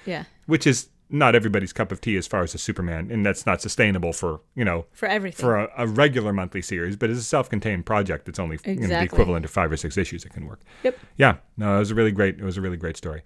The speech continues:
Speaker 1: Hmm.
Speaker 2: Um, so should we move on to your activity?
Speaker 1: I'm ready.
Speaker 2: So this week we have a bit of a, a bit of an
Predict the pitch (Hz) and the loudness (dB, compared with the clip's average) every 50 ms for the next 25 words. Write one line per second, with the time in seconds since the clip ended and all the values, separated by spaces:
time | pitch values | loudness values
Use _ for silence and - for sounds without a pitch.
0 | _ - 220 208 196 190 180 104 101 98 98 98 - 113 98 - 123 113 113 120 | _ -6 -4 -2 -2 -4 -2 0 0 2 2 0 -2 -4 -4 -2 -2 0 0 0
1 | 123 127 123 117 135 131 117 - - 143 151 190 220 _ _ - 202 208 196 190 | 0 0 0 0 0 -2 0 0 -2 -2 -2 -2 -6 _ _ -6 -6 -6 -4 -4
2 | 175 - 120 160 180 - - 170 160 - 170 143 135 127 123 117 139 143 160 139 | -4 0 0 0 0 2 0 -2 0 0 -2 0 0 0 0 0 0 0 2 2
3 | 143 131 123 - - 113 127 135 139 123 123 117 113 | 2 0 0 -2 -4 -4 -2 -2 0 0 0 0 0